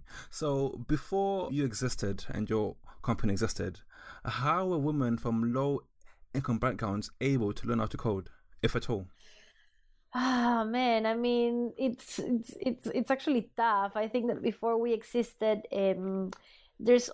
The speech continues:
Speaker 2: often women that go on to study computer, computer and informatics, it's usually called. Uh, but
Speaker 1: Okay.
Speaker 2: it tends to happen that, that it's in places of, of, of relative, relatively poor quality. So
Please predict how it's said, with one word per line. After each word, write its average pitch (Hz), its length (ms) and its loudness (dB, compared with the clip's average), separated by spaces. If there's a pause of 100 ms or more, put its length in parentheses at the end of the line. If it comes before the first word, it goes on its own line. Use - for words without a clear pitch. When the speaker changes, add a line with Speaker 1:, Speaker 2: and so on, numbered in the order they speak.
Speaker 2:
often 277 380 -2
women 311 240 2
that 220 180 0
go 226 220 4
on 254 160 0
to 247 100 -6
study 208 1200 0 (300)
computer, 226 1400 0
computer 233 440 0
and 240 240 2
informatics, 202 680 0
it's 240 220 -4
usually 262 340 4
called. 277 420 2 (500)
Uh, 220 300 2 (160)
but 226 200 4
Speaker 1:
Okay. - 140 -2
Speaker 2:
it - 100 -2 (160)
tends 262 280 4
to 269 140 2
happen 262 640 0
that, 220 340 0
that 214 180 0
it's 214 200 -2
in 240 120 0
places 233 720 0
of, 196 400 2 (120)
of, 202 200 -2 (240)
of - 160 -6
relative, 269 360 2 (260)
relatively 226 400 2
poor 247 340 2
quality. 208 800 -2
So 190 460 0